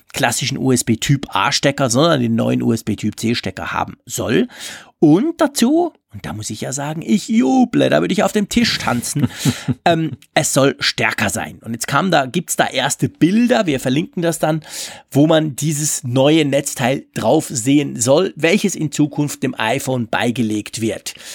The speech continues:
Speaker 1: Vielleicht bevor wir dazu kommen, was wird denn jetzt dem iPhone, wenn ich jetzt ein iPhone kaufe, wa-, was liegt denn da eigentlich für ein Ladegerät bei?
Speaker 2: Da liegt ja so ein ganz schmaler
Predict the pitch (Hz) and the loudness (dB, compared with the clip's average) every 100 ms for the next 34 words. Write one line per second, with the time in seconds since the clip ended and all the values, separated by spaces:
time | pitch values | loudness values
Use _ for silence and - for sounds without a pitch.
0 | - - 156 175 - 190 175 202 170 156 | -14 -2 2 2 0 0 2 4 2 0
1 | 160 - 156 175 - 151 160 - 180 175 | -2 2 2 0 -6 -2 -2 -2 0 0
2 | 185 170 208 202 - - _ - 117 107 | 2 2 0 0 -4 -10 _ -8 -4 -2
3 | 104 - 90 104 139 233 233 156 90 110 | -4 -6 -8 -6 0 0 0 -4 -2 -4
4 | - - - - - 127 - 156 220 226 | -4 -8 -8 -8 -6 -6 -4 -2 0 -2
5 | 277 - - 202 - 185 147 104 110 - | 0 0 0 -4 -4 -2 -2 -2 -4 -6
6 | 87 - 76 - - _ _ - - - | -10 -10 -12 -12 -16 _ _ -20 -20 -20
7 | - _ 113 110 143 165 139 139 131 131 | -20 _ -2 0 2 2 4 4 4 4
8 | 135 165 156 - - - 113 123 135 160 | 4 4 2 0 -2 -2 0 4 4 6
9 | 160 156 160 | 6 4 4